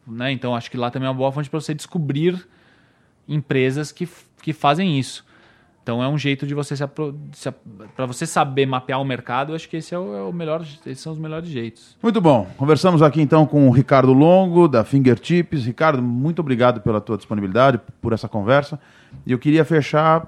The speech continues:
Speaker 2: pedindo que você deixasse uma mensagem final pros nossos ouvintes.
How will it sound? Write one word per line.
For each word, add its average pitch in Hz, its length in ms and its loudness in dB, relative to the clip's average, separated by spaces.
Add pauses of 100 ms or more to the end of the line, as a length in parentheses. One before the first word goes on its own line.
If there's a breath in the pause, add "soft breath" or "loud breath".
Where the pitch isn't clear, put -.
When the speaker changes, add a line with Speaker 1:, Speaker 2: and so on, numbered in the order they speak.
Speaker 2:
pedindo 156 240 -6
que 147 100 -10
você 135 80 -8
deixasse 139 500 -2
uma 98 320 -8
mensagem 110 380 0
final 110 380 0
pros 113 140 -6
nossos 113 220 -4
ouvintes. 85 540 -8